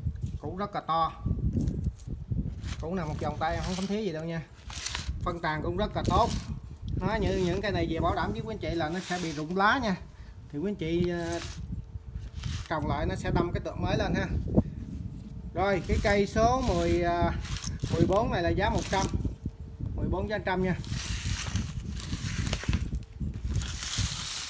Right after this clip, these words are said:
Mười lăm. Mười lăm là cây hoa màu trắng hồng vàng rất là đẹp, củ rất là to nha. Củ rất là to, to là siêu to luôn á. Siêu to,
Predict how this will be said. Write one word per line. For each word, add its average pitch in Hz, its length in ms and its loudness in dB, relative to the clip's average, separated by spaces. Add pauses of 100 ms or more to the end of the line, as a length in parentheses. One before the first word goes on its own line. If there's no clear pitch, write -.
(420)
Mười 165 320 0
lăm. 185 260 2 (840)
Mười 165 160 -2
lăm 185 220 4
là 170 180 0
cây 196 100 2
hoa 185 160 0
màu 165 220 0
trắng 214 180 0
hồng 175 140 0
vàng 165 280 0
rất 165 140 -2
là - 20 -4
đẹp, 160 240 0
củ 175 140 4
rất 220 160 0
là 165 120 0
to 190 260 8
nha. 196 100 2 (720)
Củ 156 80 2 (100)
rất 226 180 2
là 175 60 2
to, 190 300 4 (180)
to 196 160 6
là 175 120 0 (160)
siêu 220 280 0
to 214 200 6
luôn 208 140 6
á. 220 60 0 (1500)
Siêu 196 220 4
to, 185 260 4